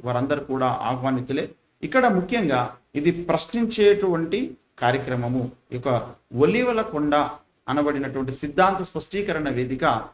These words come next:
యేసుక్రీస్తు ప్రభుల వారు ఒలీవల కొండ మీద తన శిష్యులను మరి తీసుకొని వెళ్ళి ఏ విధంగా అయితే వారికి ఉన్నటువంటి సంశయాలను నివృత్తి చేశాడో, అదేవిధంగా ఈనాడు క్రైస్తవ సమాజంలో ఉన్నటువంటి సిద్ధాంతపు ఈ యొక్క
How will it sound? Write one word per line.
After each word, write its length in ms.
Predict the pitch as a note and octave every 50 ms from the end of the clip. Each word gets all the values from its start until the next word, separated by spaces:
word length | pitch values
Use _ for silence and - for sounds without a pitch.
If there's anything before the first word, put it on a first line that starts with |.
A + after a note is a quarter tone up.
| _ _ _ -
యేసుక్రీస్తు 520 | C#3 F#3 G3+ - B3 - - G3+ - - F#3
ప్రభుల 340 | - - D#3 D3+ D3+ D3+
వారు 240 | D3 C#3+ D3+ E3+ F#3
ఒలీవల 440 | D#3+ C#3 C#3 D3 F3+ F#3+ G3 F#3 E3
కొండ 260 | - - C3+ C#3+ D#3
మీద 180 | E3 D3 C#3+ C#3
తన 260 | C#3+ C#3+ - C3+ C3
శిష్యులను 760 | B2+ - C#3 - - G3 F#3 F3 D3 C3 A#2+ A#2+ C#3 - - - _ _ _ _ _ _ _ _ _ _ _ _ _ _ _ _ _ _ _ _ - B2
మరి 160 | C3 B2 B2
తీసుకొని 440 | B2+ G3+ A3+ G#3+ G#3+ - A3+ G#3 F3+
వెళ్ళి 240 | D3+ D#3 D3+ D3+ D3+
ఏ 180 | C#3 C#3+ E3
విధంగా 300 | F3+ G3+ G3+ F#3+ F3+ E3
అయితే 160 | E3 E3+ E3 D#3
వారికి 320 | C#3 C#3+ C#3+ D3 D3 D#3+
ఉన్నటువంటి 440 | D#3+ F3 F3+ F3+ D#3+ D3 D3 C#3+ D3
సంశయాలను 680 | C#3+ - C#3 D3 C#3+ - E3+ E3+ D#3 D#3+ D#3+ D3 C#3+
నివృత్తి 500 | C3 C3+ C3+ C#3+ D#3+ - D#3 C#3 - C3
చేశాడో, 440 | B2 B2 B2+ A#2+ B2 D3+ D#3 - - _ _ _ _ _ _ _
అదేవిధంగా 500 | - D#3+ E3+ A#3+ A#3 A3+ G#3 G3 F3+ F#3+
ఈనాడు 360 | G3 F3 D#3+ F3 G3 G#3+ A3 A3
క్రైస్తవ 420 | G#3+ D#3+ E3 F#3+ - - G3+ G3+
సమాజంలో 600 | G3 - D#3+ E3 E3 F#3 F3+ F#3+ F3 F3 E3 D#3
ఉన్నటువంటి 720 | D#3 D3+ D3+ D3 D3 D3+ C#3+ C#3+ C#3+ C#3 D#3 D3+ D3 D3+ _ _ _ _ _ _ _
సిద్ధాంతపు 760 | - E3+ D#3+ D3 G3 G3+ A3 G3+ G#3+ G3 E3+ E3 D3 A2 - _ _ _ _ _ _ _ _ C#3
ఈ 20 |
యొక్క 500 | D3+ E3 E3 E3 C#3+ B2 A2+ - - -